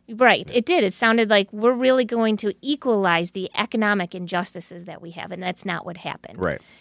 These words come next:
Speaker 1: Now, we did create certain things like legal aid. Prairie State Legal Services, who I used to work for, came about because of the war on poverty.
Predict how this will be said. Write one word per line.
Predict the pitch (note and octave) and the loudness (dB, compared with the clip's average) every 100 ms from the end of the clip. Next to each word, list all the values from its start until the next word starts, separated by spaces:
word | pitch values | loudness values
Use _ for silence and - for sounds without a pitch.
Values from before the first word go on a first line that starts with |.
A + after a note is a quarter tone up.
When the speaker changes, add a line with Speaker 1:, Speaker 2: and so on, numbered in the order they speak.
| _ | _
Speaker 1:
Now, | A3+ A#3+ | 4 4
we | B3 | 4
did | D#4+ | 0
create | - B3+ A#3+ C#4 | 0 0 2 2
certain | - F#3 F#3 | 0 0 0
things | F#3+ F#3+ G3 | 0 0 2
like | F#3 F#3 | 0 0
legal | F#3 F3+ G3 | -2 0 0
aid. | G#3 F3 F3+ - | 2 0 -6 -6
Prairie | A#3+ A#3+ C4 | 2 4 4
State | B3+ G3+ | 2 2
Legal | A3 A3 | 2 0
Services, | G#3+ F#3 F#3 - G3 - | 0 -2 -4 -6 -10 -8
who | G3+ | 0
I | G3 | 0
used | F#3+ G#3+ - | 0 -4 -4
to | F#3 | 0
work | F#3+ G#3 | 0 0
for, | - F3 E3 E3+ _ _ _ - | -4 -6 -6 -6 _ _ _ -4
came | B3+ B3 | 2 4
about | G3 G#3 G3+ - - | 6 6 4 2 -6
because | F#3 - B3 G3+ | -6 2 2 2
of | F3 | -2
the | F3 | -4
war | F3 D#3+ | -2 -2
on | D#3+ | -4
poverty. | - D#3+ D#3+ - - | -6 -8 -8 -12 -16